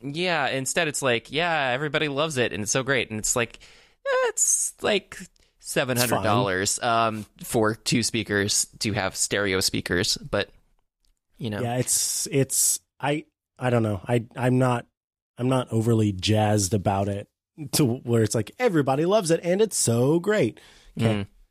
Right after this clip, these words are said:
Speaker 2: If you say so.
Speaker 1: Yeah, um, but, uh, er, the,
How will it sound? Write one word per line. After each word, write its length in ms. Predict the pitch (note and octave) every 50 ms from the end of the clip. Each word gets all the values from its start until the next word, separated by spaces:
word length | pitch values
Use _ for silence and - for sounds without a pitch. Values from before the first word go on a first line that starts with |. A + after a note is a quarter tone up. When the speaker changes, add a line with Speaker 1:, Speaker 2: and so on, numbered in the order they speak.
| _ - - - -
Speaker 2:
If 100 | A2+ B2
you 80 | C3+
say 140 | C3 - A2
so. 200 | - - G#2 G#2+ - _ _ _ _
Speaker 1:
Yeah, 280 | - A2+ A2 G#2 G#2 -
um, 300 | - C#3 C#3 C3+ C3 B2 - _ -
but, 400 | B2+ - C#3+ C3 - - - -
uh, 500 | C3 B2 A#2+ A2+ A2 G#2+ G#2+ G#2 F#2+ - - _ _ _ _ _ _ _ - - _
er, 100 | - - - _ _ _ D#2+ - - -
the, 480 | G#2+ A2 A#2+ B2 A#2+ A2+ A2+ A2 G#2